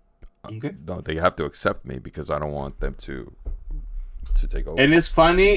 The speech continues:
Speaker 1: in the movie, the whole concept was like, <laughs> you think the real humans are the A I because they're the ones who have the more emotions, more, like, sympathy than real humans. So wait, is sympathy th-, something rare that we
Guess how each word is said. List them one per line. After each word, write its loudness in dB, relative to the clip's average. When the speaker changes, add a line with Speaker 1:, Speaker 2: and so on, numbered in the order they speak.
Speaker 1:
in 0
the 2
movie, 2
the -4
whole 0
concept 0
was 0
like, -4
<laughs> -6
you 0
think 0
the 2
real 8
humans 2
are 2
the -2
A 4
I 2
because -8
they're 2
the -2
ones -4
who -6
have -2
the -4
more -6
emotions, -4
more, 4
like, 2
sympathy -4
than -2
real 0
humans. -8
So 2
wait, 2
is -2
sympathy 0
th-, -4
something -2
rare 0
that -2
we -2